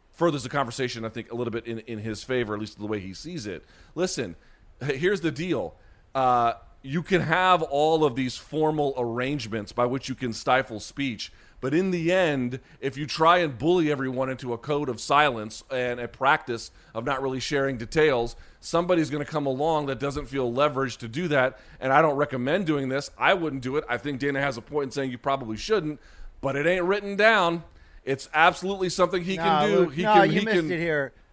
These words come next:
Speaker 2: You mi-,
Speaker 1: Hold,
Speaker 2: you're,
Speaker 1: hold
Speaker 2: you're
Speaker 1: on,
Speaker 2: still
Speaker 1: hold on.
Speaker 2: angry at Dana for whatever, and Dana's
Speaker 1: Uh,
Speaker 2: not
Speaker 1: what, what am I
Speaker 2: perfect, dude.
Speaker 1: angry at
Speaker 2: Dana's
Speaker 1: Dana
Speaker 2: a,
Speaker 1: for? He's
Speaker 2: Dana
Speaker 1: done,
Speaker 2: could be a
Speaker 1: he's
Speaker 2: dirtbag.
Speaker 1: done nothing to me,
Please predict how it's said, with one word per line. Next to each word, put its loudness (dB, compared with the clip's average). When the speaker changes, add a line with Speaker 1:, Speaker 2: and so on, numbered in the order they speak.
Speaker 2:
You -6
mi-, -2
Speaker 1:
Hold, 4
Speaker 2:
you're, 6
Speaker 1:
hold 8
Speaker 2:
you're 10
Speaker 1:
on, 4
Speaker 2:
still 0
Speaker 1:
hold 10
on. 10
Speaker 2:
angry 0
at 2
Dana 4
for -6
whatever, 2
and -6
Dana's 0
Speaker 1:
Uh, 2
Speaker 2:
not 4
Speaker 1:
what, 6
what 4
am 0
I 4
Speaker 2:
perfect, 2
dude. 2
Speaker 1:
angry 0
at 0
Speaker 2:
Dana's 0
Speaker 1:
Dana -4
Speaker 2:
a, -6
Speaker 1:
for? -4
He's -2
Speaker 2:
Dana -2
Speaker 1:
done, 4
Speaker 2:
could -2
be -2
a 0
Speaker 1:
he's -4
Speaker 2:
dirtbag. 0
Speaker 1:
done 2
nothing 0
to -4
me, -4